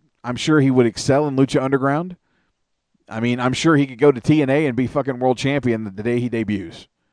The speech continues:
But again, why would you go to T N A? Because that title means nothing.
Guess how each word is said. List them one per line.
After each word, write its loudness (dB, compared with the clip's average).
But 0
again, -4
why 0
would 2
you 2
go 8
to 6
T 2
N 0
A? -4
Because -4
that -2
title 0
means -8
nothing. -14